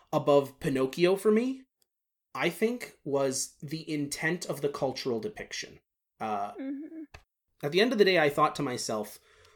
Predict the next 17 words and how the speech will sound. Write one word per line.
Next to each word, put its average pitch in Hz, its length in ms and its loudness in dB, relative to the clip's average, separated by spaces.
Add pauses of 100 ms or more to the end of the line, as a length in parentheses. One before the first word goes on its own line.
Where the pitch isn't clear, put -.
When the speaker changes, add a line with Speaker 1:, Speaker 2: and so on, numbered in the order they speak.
Speaker 1:
what 135 340 0
are 226 100 6
the 202 100 4
cultural 160 500 2
depictions? 131 580 -2
Because 120 220 -6
cultural 156 320 2
depiction 139 480 -2
is 117 320 -4 (220)
so - 420 4
importantly 120 1040 0
interwoven 120 840 0
to 104 380 -2 (440)
Caballeros 117 640 0
and 110 100 -4
Amigos. 104 600 -4 (680)
And 120 480 -6